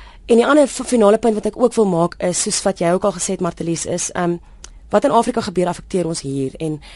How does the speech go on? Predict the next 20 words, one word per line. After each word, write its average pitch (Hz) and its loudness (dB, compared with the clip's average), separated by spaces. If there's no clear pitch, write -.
mense 180 4
moet 190 0
dit - -4
glad 233 0
nie 196 -4
vergeet - -10
nie. 151 -4
Ons 175 -6
is - -8
deel 180 0
van - -6
Afrika, 220 -4
ons 185 -2
land 160 0
se 180 -10
naam 175 -2
is - -4
Suid-Afrika 196 -4
en 170 -6
hoe, 190 4